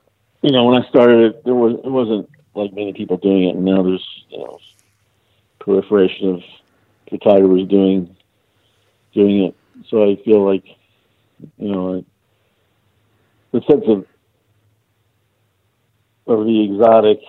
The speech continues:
you know, it gets a little, um, you know, it's just,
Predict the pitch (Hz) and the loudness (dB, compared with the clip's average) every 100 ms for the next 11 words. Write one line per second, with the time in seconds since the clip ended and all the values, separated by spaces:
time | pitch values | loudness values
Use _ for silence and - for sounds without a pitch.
0 | - 98 101 95 95 107 - 107 - 104 | -18 -16 -14 -12 -8 -10 -8 -10 -10 -10
1 | 104 101 98 98 95 90 - _ _ _ | -6 -2 -2 -2 -4 -8 -18 _ _ _
2 | _ _ _ _ _ _ _ _ _ _ | _ _ _ _ _ _ _ _ _ _
3 | _ _ _ _ _ _ _ _ 151 101 | _ _ _ _ _ _ _ _ -4 -4
4 | 95 _ 160 - - | -4 _ -20 -20 -20